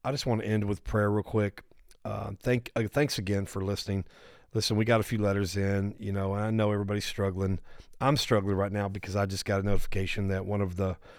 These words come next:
prisons that I was gonna be going to next week, this coming next week, uh, is on lockdown, and they're gonna be on lockdown for a while. Uh, I think they're gonna try to install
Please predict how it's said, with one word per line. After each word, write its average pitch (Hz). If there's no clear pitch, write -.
prisons 123
that 107
I 107
was 107
gonna 101
be 98
going 101
to 104
next 98
week, 101
this 110
coming 104
next 98
week, 101
uh, 101
is 107
on 123
lockdown, 101
and 101
they're 101
gonna 104
be 104
on 101
lockdown 98
for 101
a 95
while. 95
Uh, 95
I 98
think 101
they're 101
gonna 95
try 98
to 101
install 98